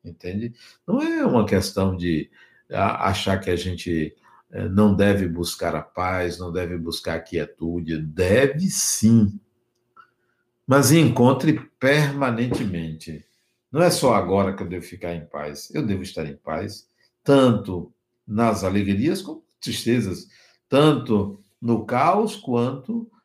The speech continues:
na harmonia, eu devo estar em paz. A paz tem que ser um processo permanente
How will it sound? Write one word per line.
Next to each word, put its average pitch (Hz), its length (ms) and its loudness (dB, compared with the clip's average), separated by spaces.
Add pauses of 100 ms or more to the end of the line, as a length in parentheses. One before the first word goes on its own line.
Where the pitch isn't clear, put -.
(120)
na 147 140 -4
harmonia, 165 600 -2
eu - 60 -8
devo - 200 -6
estar - 260 -8
em 277 100 -6
paz. 120 640 0
A 123 120 -4
paz 165 240 0
tem 160 160 -6
que - 80 -12
ser 143 360 -4 (280)
um 160 100 -8
processo 139 540 0
permanente 156 1120 0